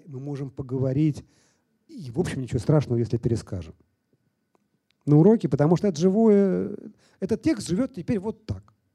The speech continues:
Некоторые прочтут целиком, а большинство проговорят его, э, иначе. Так и будет вот с, э, каким-то набором, потому что сегодня, сегодня еще есть методики, которые, ну, позволяют, там, ну, например, понять,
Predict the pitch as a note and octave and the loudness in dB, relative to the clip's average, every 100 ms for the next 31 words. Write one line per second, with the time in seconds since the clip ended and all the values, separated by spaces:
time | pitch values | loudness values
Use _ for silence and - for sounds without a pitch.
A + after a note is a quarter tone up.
0 | _ _ _ _ _ _ _ _ _ _ | _ _ _ _ _ _ _ _ _ _
1 | _ _ _ _ _ _ G3 A3 C4 C#4 | _ _ _ _ _ _ 0 2 2 2
2 | D#3+ D3 C#3+ G3 - D#3+ D3 A#2+ - - | -2 -4 -6 -8 -10 -10 -8 -10 -14 -14
3 | D#3 F3 F#3 - B3 B3 _ _ _ - | -8 -2 -4 -4 -12 -12 _ _ _ -2
4 | F3 D3+ D#3+ D3+ E3+ G3 _ G#2+ A#2+ C3 | 0 2 0 0 -2 -6 _ -12 -8 -4
5 | E3+ F3 F3 _ _ _ _ C3+ B2 B2 | -2 -2 _ _ _ _ _ -16 -14 -12
6 | B2 F3+ C#3 B2+ F#2+ - G#3+ A#3 G3+ E3+ | -14 -14 -14 -14 -16 -12 -10 -8 -10 -8
7 | F#3+ F3+ E3 F3 - - D3+ D#3 D#3 - | -8 -8 -6 -6 -8 -6 -2 0 0 -6
8 | _ _ - C3 - D#3 - E3 E3 D#3 | _ _ -4 -4 -4 -8 -2 0 2 0
9 | D#3 C3+ G2 - C#3 - - E3+ B3 A#3 | 2 0 -2 -6 -6 -6 -4 0 0 0
10 | F#3+ - _ _ - - F3+ B3 A3 G3+ | -6 -8 _ _ -18 2 6 6 6 -4
11 | - G3+ F#3 - C3 A#2+ F#2+ F2 - A2 | -4 -4 -2 0 -2 -2 -10 -14 -16 -12
12 | A2+ C3 D3 D#3+ D3+ F3 F3+ D3+ C3+ D#3 | -8 -8 -6 2 4 6 4 0 -4 -4
13 | D3+ D#3+ E3+ D3 _ _ - C#3 C#3 D3+ | 0 2 2 0 _ _ -4 -2 2 2
14 | D#3+ | 2